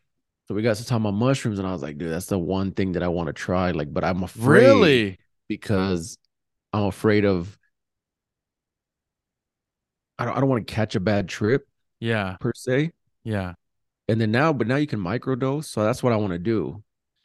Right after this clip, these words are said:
Speaker 2: What does
Speaker 1: So
Speaker 2: that
Speaker 1: we
Speaker 2: mean? That means that there's, it's small doses that you
Speaker 1: Small
Speaker 2: kinda
Speaker 1: portions.
Speaker 2: slowly get
Speaker 1: Yeah,
Speaker 2: there?
Speaker 1: so it's, instead of eating, like, an actual mushroom cap, they put it in, like, either pills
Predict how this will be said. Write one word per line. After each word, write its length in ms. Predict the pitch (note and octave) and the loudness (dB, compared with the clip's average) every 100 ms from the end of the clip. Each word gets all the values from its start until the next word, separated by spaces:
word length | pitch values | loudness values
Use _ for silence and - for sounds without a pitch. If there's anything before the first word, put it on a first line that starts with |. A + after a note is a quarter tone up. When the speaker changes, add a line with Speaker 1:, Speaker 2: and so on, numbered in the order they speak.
| _ | _
Speaker 2:
What 140 | - C#3+ | 0 2
does 100 | D3 | 4
Speaker 1:
So 60 | C#3+ | 4
Speaker 2:
that 100 | A2+ | 4
Speaker 1:
we 60 | |
Speaker 2:
mean? 160 | A2+ G2+ | 2 0
That 160 | A#2 | 0
means 320 | B2 C3 A#2+ G#2 | 0 0 -2 0
that 320 | A2+ G2 F#2 | 0 0 -2
there's, 220 | A2 G2 - | -6 -6 -12
it's 160 | F2+ | -10
small 520 | - - A2+ A2+ A2 A2 | -6 -4 2 4 6 4
doses 540 | A2 A2 - A2+ G2 | 4 2 0 -4 -2
that 200 | G#2 G2 | 0 0
you 40 | G#2+ | 2
Speaker 1:
Small 140 | A2 | 2
Speaker 2:
kinda 160 | A#2 A#2 | 2 4
Speaker 1:
portions. 360 | A2+ G#2 A2+ G#2+ | 4 2 0 2
Speaker 2:
slowly 560 | A2 A#2 A#2+ A#2+ A#2+ | 6 6 6 6 4
get 180 | A2+ A#2 | 0 2
Speaker 1:
Yeah, 120 | C3 | 4
Speaker 2:
there? 120 | A#2+ | 4
Speaker 1:
so 140 | G#2 B2 | 4 2
it's, 180 | A2 - | 2 -2
instead 260 | A#2+ D3 | 0 2
of 120 | C#3+ | 4
eating, 180 | C3+ C3 | 2 0
like, 160 | A2+ G2 | -2 -4
an 60 | F2+ | -4
actual 400 | G#2+ - A#2+ F#2+ | -6 0 0 0
mushroom 600 | F2 G2+ G#2+ - A2+ G2+ | 0 2 2 0 -4 -2
cap, 320 | A2+ A2+ A#2 _ _ _ _ _ _ _ | 0 0 -2 _ _ _ _ _ _ _
they 100 | G2+ | -4
put 220 | G2+ A#2 | 0 2
it 120 | G#2 G2+ | 2 0
in, 140 | F#2+ | -4
like, 180 | E2 D#2 | -6 -4
either 200 | G2+ E2 | -2 -2
pills 560 | - G#2+ G#2+ G2+ G2 | -2 2 2 2 0